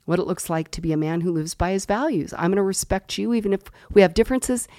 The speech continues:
and I would like to ask you to do the same," but more is caught than taught. So model that to her. Okay, number seventeen, don't skip this conversation if she's already sexually active. So you might be thinking,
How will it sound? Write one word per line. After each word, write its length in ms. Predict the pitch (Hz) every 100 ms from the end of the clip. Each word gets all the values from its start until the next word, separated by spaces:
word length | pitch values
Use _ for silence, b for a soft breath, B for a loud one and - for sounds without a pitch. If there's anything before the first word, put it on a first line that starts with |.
| B B
and 160 | 180 180
I 120 | 180
would 120 | 170
like 220 | 160 165
to 120 | - -
ask 260 | 147 -
you 80 | 165
to 100 | 175
do 120 | 170
the 100 | 156
same," 420 | 147 165 165 247 277 B B B
but 140 | -
more 200 | 196 190
is 100 | 196
caught 280 | - 185 170
than 140 | 147
taught. 380 | 143 - 139 -
So 260 | - 156 143 b b b b
model 480 | 151 165 165 175 175
that 340 | 156 147 147 -
to 140 | 160
her. 340 | - 156 -
Okay, 200 | 160 -
number 200 | 202 214
seventeen, 760 | 226 302 294 269 - 285 175 131 b b b b b
don't 300 | 151 214 262
skip 340 | 202 - 277 -
this 180 | 254 -
conversation 1000 | 240 226 214 214 214 196 - 127 - 127 _ _ _ _ _ -
if 120 | 160
she's 200 | 170 151
already 300 | 160 160 156
sexually 540 | - 151 - 156 147
active. 340 | 147 143 - -
So 140 | -
you 140 | 190
might 180 | 208 240
be 80 | 247
thinking, 400 | 226 202 165 151